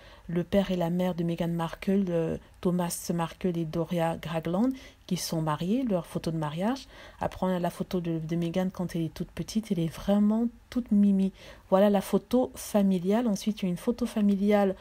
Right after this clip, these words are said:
de la famille de Meghan et de celle de, de, de Markle, dont on voit, euh, le père, euh, enfin,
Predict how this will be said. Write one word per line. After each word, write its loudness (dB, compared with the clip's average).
de 2
la 2
famille 2
de 0
Meghan 0
et -2
de -2
celle -2
de, -2
de, -2
de -4
Markle, 2
dont 2
on 2
voit, 2
euh, 0
le 0
père, 2
euh, -4
enfin, -8